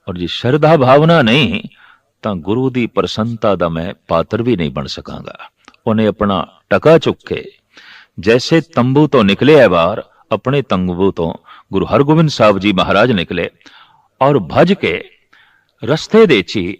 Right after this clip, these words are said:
ਅਜੇ ਸਿੱਖ ਹੈ, ਤੰਬੂ ਤੱਕ ਪਹੁੰਚਿਆ ਹੀ ਨਹੀਂ, ਗਲਵਕੜੀ 'ਚ ਲੈ ਲਿਆ, ਆਖਿਆ, "ਧੰਨ ਐ ਗੁਰਸਿੱਖ, ਤੂੰ ਧੰਨ, ਤੂੰ ਧੰਨ, ਧੰਨ ਹੈ ਤੇਰੀ ਸ਼ਰਧਾ।" ਇਸ ਤਰੀਕੇ ਨਾਲ ਸਾਹਿਬ ਫਿਰ ਸਹਿਜੇ ਸਹਿਜੇ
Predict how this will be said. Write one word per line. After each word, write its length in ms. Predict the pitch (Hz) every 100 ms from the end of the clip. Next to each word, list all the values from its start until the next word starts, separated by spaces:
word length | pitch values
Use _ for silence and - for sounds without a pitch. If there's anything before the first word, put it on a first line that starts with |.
| -
ਅਜੇ 400 | 120 113 98 -
ਸਿੱਖ 360 | - 131 139 -
ਹੈ, 220 | 92 107 - -
ਤੰਬੂ 300 | 117 120 139
ਤੱਕ 180 | 135 107
ਪਹੁੰਚਿਆ 400 | 160 151 - 160
ਹੀ 100 | 95
ਨਹੀਂ, 180 | 87 - _ _ _ _ -
ਗਲਵਕੜੀ 420 | 101 98 113 131
'ਚ 100 | 107
ਲੈ 180 | 85 78
ਲਿਆ, 240 | 78 - - _ _ _ 92
ਆਖਿਆ, 300 | 92 - 92
"ਧੰਨ 640 | 78 85 131 127 76 98 - _ _ _ _ _ _ _ _ _ _ _ _ _ _ 117
ਐ 200 | 131 98
ਗੁਰਸਿੱਖ, 640 | 90 85 - 113 - - - - _ -
ਤੂੰ 220 | 87 78
ਧੰਨ, 480 | 82 113 78 - - - _ _ _
ਤੂੰ 200 | 101 82
ਧੰਨ, 420 | 69 113 95 76 - _ _ -
ਧੰਨ 200 | 90 110
ਹੈ 220 | 123 156
ਤੇਰੀ 300 | - 87 78
ਸ਼ਰਧਾ।" 500 | - 76 - - - _ _ - _ _
ਇਸ 140 | 120 -
ਤਰੀਕੇ 400 | 135 117 95 82
ਨਾਲ 320 | 78 82 - _ _ _ _
ਸਾਹਿਬ 440 | - - 95 117 117
ਫਿਰ 160 | - 95
ਸਹਿਜੇ 400 | - 120 120 185
ਸਹਿਜੇ 440 | - 80 78 87